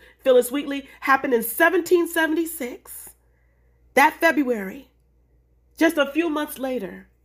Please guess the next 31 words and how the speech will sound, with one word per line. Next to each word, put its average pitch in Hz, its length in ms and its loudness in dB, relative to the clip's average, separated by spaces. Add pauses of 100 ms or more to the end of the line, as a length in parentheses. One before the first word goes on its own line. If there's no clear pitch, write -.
(440)
we 220 100 -4
were 214 140 -6
a 190 60 -6
country. - 560 -16 (1080)
And 220 80 0
she 294 140 -2
continued 339 680 0
to 311 100 -6
write 247 400 2 (500)
poems 302 560 2
and 226 180 0
letters 302 280 0
of 277 60 -2
encouragement, 269 760 -2 (540)
hoping 370 500 4
that 247 200 0
maybe 359 520 2
as 277 200 4 (320)
America 320 560 0
fought 302 340 2
for 294 60 -6
its 254 280 -4
freedom, 262 440 -4
they 208 140 -8
would 202 160 -10
decide 233 580 -2
to - 80 -10
fight - 380 -6
for - 80 -12
the 165 80 -10
freedom 208 480 -8